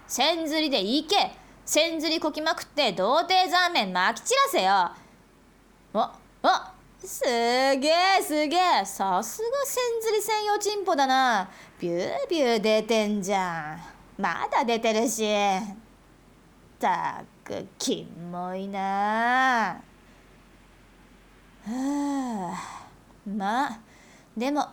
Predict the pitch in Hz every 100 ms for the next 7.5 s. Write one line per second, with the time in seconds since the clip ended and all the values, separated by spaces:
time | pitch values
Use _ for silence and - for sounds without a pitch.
0 | - 208 202 196 247 269 285 277 277 302
1 | 302 370 415 330 302 277 302 339 403 440
2 | 427 392 302 277 294 311 311 - - -
3 | - - - - - 190 190 240 302 302
4 | 302 226 - - - - - - - 202
5 | 214 226 349 339 349 359 330 277 226 214
6 | - 240 202 196 240 320 381 381 277 -
7 | 269 294 202 160 160